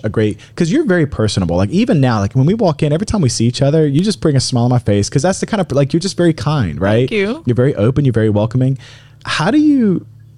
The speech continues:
Speaker 1: I, I know some of it you might not be able to answer this, but how do you work with a new person that you've, that's ne-,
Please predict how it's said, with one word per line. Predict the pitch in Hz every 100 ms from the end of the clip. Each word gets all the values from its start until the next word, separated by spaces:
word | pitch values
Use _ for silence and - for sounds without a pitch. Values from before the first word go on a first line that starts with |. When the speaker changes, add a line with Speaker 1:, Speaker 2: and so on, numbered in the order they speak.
| -
Speaker 1:
I, | - -
I | 185
know | 233
some | - 165
of | 165
it | 135
you | 127
might | 127
not | 117
be | 110
able | 101
to | 90
answer | 104 120
this, | 123 123
but | - 110 101 - - - - - - - - - - -
how | - 165 208
do | 294
you | 269 226
work | 135 120 127 117 - - - - -
with | 120 127 120 113 110 - 107
a | 104 101
new | 107 147
person | 156 - 104 - 90 85 80
that | - 87
you've, | 113 110 101 -
that's |
ne-, | 101